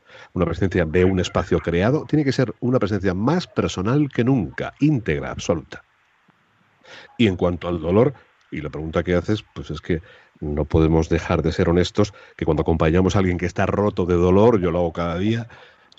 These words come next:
pues es que casi, casi lo que podemos hacer es escuchar y poco más. Otra cosa, intervenir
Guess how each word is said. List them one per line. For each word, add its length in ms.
pues 200
es 120
que 440
casi, 240
casi 320
lo 80
que 80
podemos 300
hacer 200
es 120
escuchar 460
y 60
poco 380
más. 500
Otra 220
cosa, 280
intervenir 840